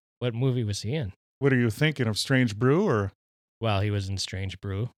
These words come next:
Speaker 1: but he's also the old priest in The Exorcist.
Speaker 2: Yes.
Speaker 1: Plus, he was in the new Star Wars, so there you go.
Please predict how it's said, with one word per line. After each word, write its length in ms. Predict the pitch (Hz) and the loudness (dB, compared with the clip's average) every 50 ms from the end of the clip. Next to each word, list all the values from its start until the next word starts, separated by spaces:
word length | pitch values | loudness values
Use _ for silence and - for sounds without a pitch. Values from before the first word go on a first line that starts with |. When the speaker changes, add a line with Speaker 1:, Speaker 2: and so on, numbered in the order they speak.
| _ _ _ _ | _ _ _ _
Speaker 1:
but 100 | - 92 | -10 -8
he's 180 | 98 98 90 104 | -6 -6 -6 -4
also 280 | 101 98 - - 101 92 | -4 -4 -4 -4 -6 -6
the 140 | 95 101 98 | -8 -8 -6
old 260 | 101 98 98 92 - | -6 -6 -6 -8 -10
priest 380 | - - 113 104 95 - - - | -10 -8 -6 -6 -6 -8 -10 -12
in 80 | 95 90 | -10 -10
The 100 | 90 87 | -8 -6
Exorcist. 540 | 110 - - - 82 80 - - 92 104 117 | -8 -8 -8 -10 -14 -12 -14 -14 -10 -4 0
Speaker 2:
Yes. 460 | 123 131 143 170 156 - - - - _ _ _ _ _ _ _ _ _ _ - | 4 4 6 6 4 2 0 -6 -12 _ _ _ _ _ _ _ _ _ _ 2
Speaker 1:
Plus, 380 | 151 170 170 - - - - - _ _ - | 4 4 4 4 2 -6 -8 -12 _ _ -4
he 100 | 123 123 | -4 -2
was 220 | 110 110 104 95 104 | 0 0 -2 0 -2
in 140 | 107 104 | -2 0
the 80 | 107 110 | 0 0
new 160 | 107 113 120 | 0 0 0
Star 360 | 113 - - 165 175 202 208 | 0 -2 -2 -2 -2 -2 -2
Wars, 300 | 185 113 98 87 82 85 | -2 -2 -4 -4 -6 -10
so 140 | - - 98 | -10 -8 -6
there 180 | 98 104 104 104 | -4 -4 -2 -2
you 120 | 110 113 | -2 -2
go. 260 | 120 143 180 170 110 | -2 -2 -2 -2 -4